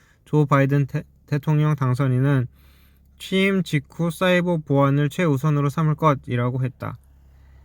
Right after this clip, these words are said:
어, 이런 걸로 봐서 이 정치적 성향으로 해서, 음, 이런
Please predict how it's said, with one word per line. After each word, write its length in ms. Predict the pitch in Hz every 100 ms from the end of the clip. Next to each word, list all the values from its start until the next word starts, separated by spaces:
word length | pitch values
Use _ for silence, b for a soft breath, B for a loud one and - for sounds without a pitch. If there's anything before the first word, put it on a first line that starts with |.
| b -
어, 320 | 123 123 127 131
이런 280 | 143 175
걸로 260 | 170 170 170
봐서 380 | 156 147 151 185 _ _ _ _ _ _ _ _ _ _
이 120 | 139
정치적 520 | 131 151 151 170 180 -
성향으로 1500 | 208 190 139 113 - _ _ - - - - - 131 131 139
해서, 380 | 151 156 160 190 _ _ -
음, 420 | 123 123 123 127 -
이런 800 | 123 127 131 131 131 127 120